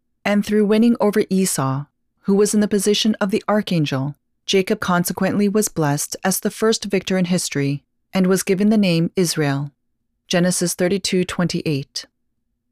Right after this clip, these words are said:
By then, however, Jacob was forty years old.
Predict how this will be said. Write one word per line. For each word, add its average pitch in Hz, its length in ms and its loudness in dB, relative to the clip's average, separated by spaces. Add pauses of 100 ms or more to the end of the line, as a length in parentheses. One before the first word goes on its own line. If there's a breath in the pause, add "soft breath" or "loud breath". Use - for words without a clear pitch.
(560)
By 190 180 0
then, 208 200 2
however, 147 560 0 (320)
Jacob 185 340 -2
was 190 140 0
forty 160 260 -2
years 147 320 0
old. 156 380 -2